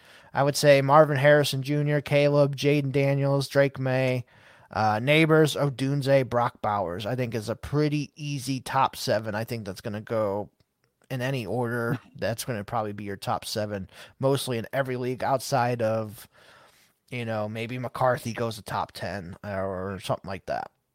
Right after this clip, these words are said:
Speaker 2: Yeah. I mean, uh, th-, this draft that we saw here that Shane do, if this, like, if this played out to be the way that the N F L draft went, there's, I mean,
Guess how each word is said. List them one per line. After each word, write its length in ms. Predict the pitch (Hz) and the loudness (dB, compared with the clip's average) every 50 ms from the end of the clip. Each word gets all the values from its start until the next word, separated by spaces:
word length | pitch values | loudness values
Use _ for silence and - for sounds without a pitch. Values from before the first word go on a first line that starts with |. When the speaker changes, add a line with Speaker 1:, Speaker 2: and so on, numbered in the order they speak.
| _ - - | _ -4 4
Speaker 2:
Yeah. 280 | - 117 113 95 82 - - - - - - - - - _ - | 6 8 8 8 6 4 -4 -16 -20 -20 -20 -20 -20 -8 _ 6
I 80 | 117 | 8
mean, 240 | 120 127 127 117 110 | 8 10 8 8 6
uh, 220 | - - 85 82 - _ _ _ _ _ _ _ _ _ _ _ - 120 - - - | 4 0 -4 -6 -8 _ _ _ _ _ _ _ _ _ _ _ -16 -16 -14 -2 -2
th-, 120 | - - - | 0 0 4
this 280 | 120 135 156 165 - | 8 8 8 8 6
draft 360 | - 120 120 120 123 120 - | 6 8 10 10 10 8 6
that 100 | - 101 | 4 2
we 140 | 73 95 101 | 2 0 0
saw 260 | - - 107 95 92 | 2 4 6 6 6
here 260 | 95 101 92 90 87 82 | 4 2 2 2 0 0
that 140 | 73 85 | -2 -4
Shane 300 | 98 - - 87 85 82 | -4 -2 -2 -2 -2 -2
do, 160 | 78 82 80 78 | -2 -2 -4 -2
if 80 | - | 2
this, 240 | - 107 107 - - - - - - _ - | 2 2 2 2 -2 -10 -18 -20 -18 _ -4
like, 140 | 95 98 | -2 0
if 120 | 101 98 - | 0 4 6
this 180 | 123 123 120 | 8 6 6
played 260 | - - 131 120 113 101 | 6 4 4 6 6 6
out 240 | 92 98 110 - - | 6 4 2 2 -4
to 80 | - | -6
be 300 | 104 107 98 95 95 95 | -4 -2 0 0 0 0
the 140 | 87 82 85 | 0 0 0
way 160 | 82 87 90 | 2 2 2
that 120 | 87 82 80 | 0 -2 -6
the 100 | 85 87 | -6 -6
N 100 | 87 92 | -4 -4
F 80 | - | -2
L 100 | 95 85 | -2 -2
draft 340 | 76 - 78 82 82 - - | -2 0 2 2 2 2 2
went, 240 | 104 98 101 98 - - _ - _ _ _ _ _ _ _ _ _ _ _ _ _ - - _ - | 2 4 4 2 0 -4 _ -20 _ _ _ _ _ _ _ _ _ _ _ _ _ -20 -20 _ 2
there's, 480 | 107 101 90 85 85 - - - - - _ - | 2 4 4 2 0 -4 -6 -10 -10 -10 _ -4
I 100 | 98 90 | -4 -2
mean, 260 | 82 76 73 69 67 | -2 -4 -6 -8 -10